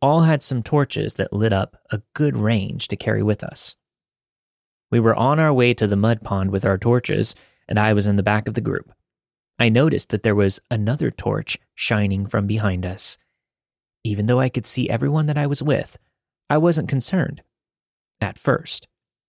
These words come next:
This was pretty normal. Other group members or volunteers often came out to this mud pond for a dip to cool down as well.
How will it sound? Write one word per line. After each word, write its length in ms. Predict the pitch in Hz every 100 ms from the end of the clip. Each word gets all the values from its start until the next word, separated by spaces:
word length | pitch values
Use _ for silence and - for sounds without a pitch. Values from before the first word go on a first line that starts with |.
| _ _ _ _
This 220 | 180 -
was 100 | 185
pretty 300 | - 202 190
normal. 500 | 180 190 127 - - _ -
Other 220 | 110 107
group 260 | 107 107 107
members 520 | 101 98 98 110 117
or 180 | 95 95
volunteers 800 | 104 98 95 - 123 107 107 -
often 380 | 123 139 98 98
came 280 | - 101
out 160 | 95 -
to 80 | 101
this 180 | 98 101
mud 240 | 98 -
pond 260 | 101 98 -
for 220 | 107 98
a 60 |
dip 400 | 95 113 110 - - _ -
to 100 | -
cool 260 | 160 156
down 420 | 135 127 92 104 -
as 160 | 101
well. 340 | 101 95 -